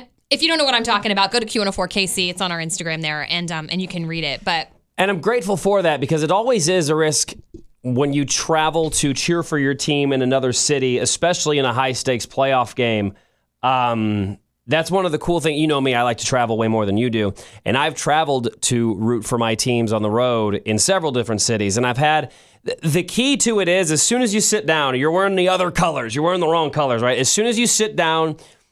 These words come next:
Speaker 2: you make friends. You say, "Hey, guys, what's going on?" And you, and I, like me, I'll always say,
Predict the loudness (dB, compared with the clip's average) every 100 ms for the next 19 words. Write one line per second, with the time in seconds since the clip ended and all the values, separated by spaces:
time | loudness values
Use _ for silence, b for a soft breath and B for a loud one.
0 | _ 0 0 0 0 0 0 -2 -2 0
1 | 2 2 2 2 2 0 -2 0 2 2
2 | 2 0 -4 b b -6 -2 0 2 0
3 | 0 -2 0 2 4 4 2 2 0 2
4 | 2 2 -2